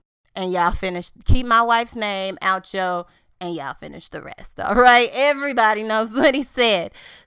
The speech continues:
So everybody's been waiting, like, on pins and needles for Chris Rock to talk about it. Right after the incident, like, March came and gone. He didn't talk about it. April, May, June, July, August, y-,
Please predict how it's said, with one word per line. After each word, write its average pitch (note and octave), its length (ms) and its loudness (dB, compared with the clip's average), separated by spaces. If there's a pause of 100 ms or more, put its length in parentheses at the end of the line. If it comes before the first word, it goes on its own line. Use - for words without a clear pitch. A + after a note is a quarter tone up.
(120)
So A3+ 520 2
everybody's C#4+ 580 -2
been G#3+ 220 -8
waiting, F#3+ 420 -4
like, F3+ 220 -10
on G3 180 -8
pins B3 320 -10
and A3 140 -10
needles F#3+ 440 -8
for F#3 160 -10
Chris A3 300 -10
Rock F#3+ 220 -2
to F#3 120 -18
talk G3 260 -4
about E3 260 -14
it. D#3+ 80 -16
Right G#3+ 200 0
after A#3 300 -8
the G3+ 120 -12
incident, F3 540 -12
like, D#3 280 -14 (280)
March F#3 440 -4
came F#3+ 400 -6
and F#3 120 -10
gone. E3+ 340 -10
He F3+ 160 -8
didn't F3+ 200 -10
talk E3+ 240 -2
about F3 380 0
it. F#3 120 -2
April, F3 360 -10
May, E3+ 260 -10
June, E3+ 260 -12
July, E3+ 420 -6
August, F3 300 -8
y-, F3 120 -16